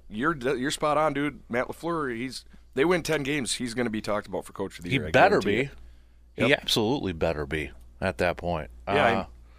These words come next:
Speaker 2: you know, I know they usually give it to a guy who's got the most wins and all that, but that's where I hate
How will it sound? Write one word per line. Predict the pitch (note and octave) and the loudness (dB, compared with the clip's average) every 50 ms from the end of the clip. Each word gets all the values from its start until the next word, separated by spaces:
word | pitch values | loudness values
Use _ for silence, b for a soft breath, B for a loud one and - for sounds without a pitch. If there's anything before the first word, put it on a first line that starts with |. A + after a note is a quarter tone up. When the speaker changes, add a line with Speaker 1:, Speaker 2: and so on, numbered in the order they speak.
| b b b b b b b | b b b b b b b
Speaker 2:
you | - A2+ | 0 2
know, | A#2 | 4
I | A#2 | 6
know | A#2 B2 A#2 | 6 6 6
they | A#2+ A#2 | 6 6
usually | A2 A#2 A#2 G#2 A#2 A2 | 6 4 4 2 2 2
give | F#2+ A2 A2 | 2 2 2
it | G#2 | 2
to | - A2 | 2 0
a | G2 | 4
guy | F2+ G#2 G#2 G#2 F#2+ | 4 6 6 6 4
who's | G2 F#2+ E2+ | 2 0 2
got | - G2 - | 2 2 2
the | - | 2
most | G2 G2 G2 F2+ - - | 0 0 0 0 -2 -2
wins | F#2 F#2+ F#2+ F2 F2 | -2 -2 -2 -2 -2
and | E2 E2+ | -2 -2
all | E2 E2 D#2+ | 0 0 0
that, | E2 E2 D#2 D#2 - | 0 0 0 -2 -2
but | - F2 E2 | -2 -4 0
that's | - G2 G2+ - - | 0 0 -2 0 0
where | F#2+ E2 | -2 -2
I | D#2 | -2
hate | D2+ - - F#2+ - | -2 -4 -6 -6 -6